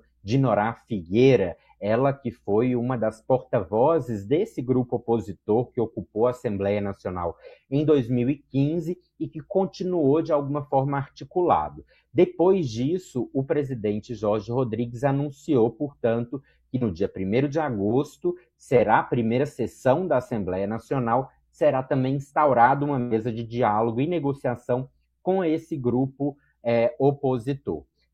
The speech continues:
Já em relação a esse grupo da Maria Corina Machado, há muita controvérsia em relação a isso. Por exemplo, ela não foi beneficiada pela lei de anistia, que foi aprovada depois do três de janeiro. Isso porque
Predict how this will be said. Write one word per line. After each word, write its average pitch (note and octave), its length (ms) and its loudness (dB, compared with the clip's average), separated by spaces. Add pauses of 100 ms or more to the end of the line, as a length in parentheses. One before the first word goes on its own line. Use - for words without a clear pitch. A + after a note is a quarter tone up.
Já D#3+ 220 -4
em - 20 -4
relação D#3 480 2
a B2+ 80 2
esse A#2+ 220 -2
grupo A2 300 -4
da G#2+ 100 -2
Maria G#2+ 300 -4
Corina G2 360 -10
Machado, G#2 840 -6
há A#2+ 120 -6
muita C#3 300 -4
controvérsia D3+ 880 -4
em C3 40 -4
relação B2 520 -4
a D#3+ 100 -4
isso. A2 440 -4 (260)
Por A#2+ 140 4
exemplo, G#2+ 640 -2
ela B2+ 240 4
não C3+ 240 0
foi D3+ 240 -2
beneficiada C3+ 960 -4
pela D3+ 320 -2
lei D3+ 240 0
de E3 100 -10
anistia, E3+ 800 -4 (260)
que C3 80 -4
foi C3 300 -2
aprovada C3 720 0
depois D3+ 560 0
do C#3 120 -4
três G2+ 320 -2
de G#2+ 120 -8
janeiro. G2 460 -4
Isso C3+ 240 -4
porque D#3+ 480 0